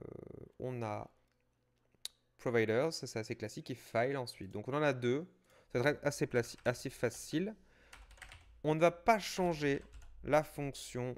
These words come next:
donc on va la laisser en private, et ici on va rajouter la fonction,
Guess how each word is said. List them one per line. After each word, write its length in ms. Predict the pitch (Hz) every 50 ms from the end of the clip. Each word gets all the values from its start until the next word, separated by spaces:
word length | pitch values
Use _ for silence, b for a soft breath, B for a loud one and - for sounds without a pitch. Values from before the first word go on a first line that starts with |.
| - - - - - - - - - - - - - - - - - - - - - - - - -
donc 200 | 117 123 120 -
on 40 |
va 100 | 123 127
la 80 | 127 139
laisser 240 | 151 160 156 - 180
en 120 | 139 127
private, 640 | 123 - - 123 117 117 135 165 - - - - - - - - - - - -
et 120 | - -
ici 240 | 151 143 - - 185
on 60 | 185
va 100 | 165 147 131
rajouter 340 | 139 139 139 135 - 143
la 100 | 135 135
fonction, 580 | 131 - 147 139 127 - - - - 127 120 120